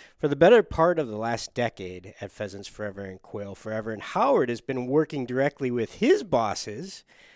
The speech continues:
our national board of directors, on this plan for the last couple of years. On today's episode of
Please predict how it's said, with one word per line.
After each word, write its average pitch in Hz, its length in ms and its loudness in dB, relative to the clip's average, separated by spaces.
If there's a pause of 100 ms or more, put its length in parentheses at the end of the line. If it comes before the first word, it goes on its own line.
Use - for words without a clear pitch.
(180)
our 120 160 -2
national 117 400 0
board 107 280 -8
of 92 120 -10
directors, 87 760 -10 (580)
on 123 220 0
this 131 160 0
plan 117 500 -4
for - 120 -8
the 107 100 -4
last 101 280 -6
couple 95 260 -10
of 92 80 -12
years. - 420 -18 (680)
On 131 160 2
today's 165 960 4 (100)
episode 170 560 2
of 131 100 -2